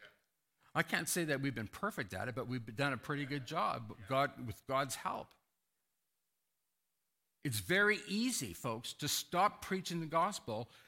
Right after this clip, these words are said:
when we get our eyes off of Jesus. So Paul's saying, "I'm praying that you will have the understanding of what really matters." What is, what is it that is of great consequence?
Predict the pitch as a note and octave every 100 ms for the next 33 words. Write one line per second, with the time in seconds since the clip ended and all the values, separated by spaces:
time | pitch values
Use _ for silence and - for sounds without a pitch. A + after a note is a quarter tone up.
0 | - - C#3+ D#3 A#2+ D#3 F3 - B2+ C3
1 | B2+ C3+ C3+ - C#3+ B2 G3 A#3 A#2+ G2+
2 | D#3+ - - A3+ C4+ - B2 C3 A3 -
3 | - G3 F#3 B2 C3+ - - - - D#3+
4 | E3+ A#3 F3+ F3 D#3 - E3+ F3 - -
5 | F3+ F#3+ E3+ A2 A#2+ - _ _ _ _
6 | _ _ _ _ _ _ _ D3+ C#3+ E3+
7 | C#3+ A#2+ D3 D#3 D#3+ F3 A3+ G#3 - -
8 | - _ _ _ _ _ _ _ _ -
9 | D#3 A#3 A#3 F3+ E3 E3 C4 C4 G3 C#3+
10 | F3+ D3+ D3 B2+ F3+ F3+ - A#3+ C#4+ D4
11 | - F#2+ - -